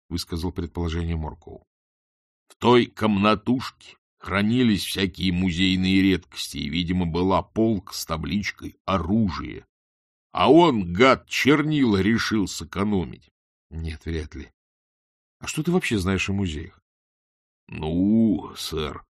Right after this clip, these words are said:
смутился Муркоу, иногда я посещаю их. А в выходные, разумеется. Был в университетском музее, а потом лорд Ветинари позволил мне осмотреть музей в Старом дворце.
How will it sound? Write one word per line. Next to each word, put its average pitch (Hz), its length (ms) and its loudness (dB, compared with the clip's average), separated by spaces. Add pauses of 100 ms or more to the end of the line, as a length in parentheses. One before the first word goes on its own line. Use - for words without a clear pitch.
(200)
смутился 92 560 -8
Муркоу, - 460 -10 (240)
иногда 85 680 -4 (480)
я 90 140 -2
посещаю - 920 -8
их. - 360 -20 (420)
А 98 140 0
в 87 60 -2
выходные, 98 600 2
разумеется. 104 640 -4 (480)
Был 92 640 0
в 90 80 -2
университетском 95 1000 0
музее, 82 600 -2 (380)
а 85 60 -2
потом 95 480 0
лорд 101 480 0
Ветинари 90 720 0
позволил 95 680 2
мне 85 220 -2
осмотреть 85 500 -4
музей 92 420 0
в 90 60 -6
Старом 82 380 -4
дворце. 80 800 -6